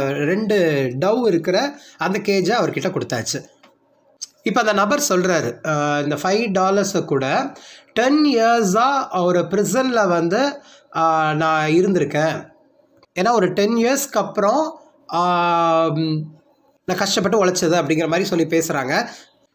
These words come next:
ஏன்னா, அந்த ஸ்ட்ரேஞ்ச் கஸ்டமர் வந்து நம்ம பிரிசல் கிட்ட கேக்குறாரு, "இந்த அமௌண்ட்டை நான் ஸ்-, ச-, ஏர்ன் பண்றதுக்கு நான் எவ்வளவு ஸ்பெண்ட் பண்ணியிருப்பேன்னு நினைக்கிறீங்க? எவ்வளவு இயர்ஸ் நான் ஸ்பெண்ட் பண்ணியிருப்பேன்னு நீங்க நினைக்கிறீங்க?" அப்படின்னு சொல்லும்போது,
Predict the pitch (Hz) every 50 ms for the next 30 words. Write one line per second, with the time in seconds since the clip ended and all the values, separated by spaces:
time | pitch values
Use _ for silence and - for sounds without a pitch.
0 | _ _ - 214 247 277 269 247 233 233 220 220 208 202 190 190 - - 262 269
1 | 285 302 285 294 - - - - - - 240 220 214 208 175 147 151 147 139 147
2 | 190 247 311 320 285 - 175 175 185 180 - 202 208 202 - 285 285 226 196 185
3 | 180 208 202 - 190 180 180 160 139 127 120 - - - 185 180 190 214 214 202
4 | 196 180 180 208 233 240 226 247 233 214 190 180 156 - - - - - - 202
5 | 175 170 165 160 156 156 151 151 147 139 - - 143 147 185 220 214 214 180 190
6 | 170 151 156 165 160 - 226 202 165 151 156 180 226 208 - - - 170 170 160
7 | 175 165 165 160 147 143 156 156 156 165 160 143 135 139 139 - 135 127 131 139
8 | 135 - - - - - - - - - - - 165 185 214 220 220 208 190 185
9 | 170 165 156 151 165 196 220 254 254 208 170 151 190 175 170 - - - - 185
10 | 185 185 190 185 160 170 160 151 160 165 170 160 156 143 143 139 143 143 - 143
11 | 127 135 143 131 120 127 139 147 156 151 - 135 131 131 135 131 131 165 160 143
12 | 147 165